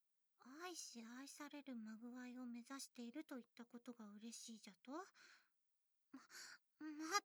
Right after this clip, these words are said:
たく、お主は本当にろくでもないことばかり目をつけるのじゃな。それは、その、言葉のあやのようなもので、い、いや、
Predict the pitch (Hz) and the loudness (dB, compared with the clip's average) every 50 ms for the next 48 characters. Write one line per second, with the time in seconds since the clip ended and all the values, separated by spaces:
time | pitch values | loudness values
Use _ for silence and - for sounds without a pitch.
0 | - - 427 415 - - 427 403 339 277 - - - - - - - - _ _ | 10 8 6 6 8 8 8 8 8 6 2 -6 -10 -10 -10 -12 -16 -20 _ _
1 | _ - - - 247 247 262 294 339 427 - - 302 285 247 226 240 - - 359 | _ -20 -20 -14 -12 -8 -6 -2 -2 0 0 0 0 0 -2 -2 -6 -6 -2 -2
2 | 466 480 494 - 523 494 466 453 427 403 403 - - 381 370 359 339 339 330 330 | -2 0 8 8 10 10 8 6 2 0 0 0 2 4 4 4 4 4 6 4
3 | 330 311 - - 247 - 240 240 311 349 - 392 349 277 233 214 220 240 240 240 | 4 4 2 -2 -4 -4 0 0 0 6 6 6 6 6 2 0 -2 -2 -2 -2
4 | - - - - 254 226 226 214 202 202 180 - 190 208 247 277 208 - _ _ | -4 -6 -6 -6 -6 -6 -6 -8 -10 -10 -12 -12 -10 -8 -8 -8 -8 -10 _ _
5 | _ _ _ _ _ _ _ _ _ _ _ _ _ _ _ _ _ _ _ _ | _ _ _ _ _ _ _ _ _ _ _ _ _ _ _ _ _ _ _ _
6 | _ _ _ _ _ _ _ _ _ _ _ _ _ _ _ _ _ _ _ _ | _ _ _ _ _ _ _ _ _ _ _ _ _ _ _ _ _ _ _ _
7 | _ _ _ _ _ _ _ - - - - 254 254 262 311 339 330 330 330 330 | _ _ _ _ _ _ _ -12 -10 -10 -10 -10 -8 -4 -2 0 2 4 4 4
8 | 330 320 311 - - - 311 302 294 294 294 302 - - - - - - - - | 4 2 -2 -6 -8 -8 -8 -8 -6 -8 -10 -10 -12 -14 -16 -16 -18 -18 -18 -20
9 | - - _ _ _ _ _ _ _ - 320 - - 403 381 392 427 415 403 415 | -20 -20 _ _ _ _ _ _ _ -6 -6 2 4 4 8 10 8 8 10 8
10 | 392 339 311 320 339 415 494 494 453 359 302 294 294 294 269 233 226 220 226 254 | 8 8 8 8 10 10 10 10 10 6 4 2 2 0 0 0 -2 -2 -2 2
11 | 302 339 320 262 240 - - - - - - _ _ _ _ _ _ _ _ _ | 2 2 2 2 0 -4 -8 -16 -20 -20 -20 _ _ _ _ _ _ _ _ _
12 | - - - - - - - - _ _ 311 330 359 | -20 -20 -20 -20 -20 -20 -20 -20 _ _ -4 0 0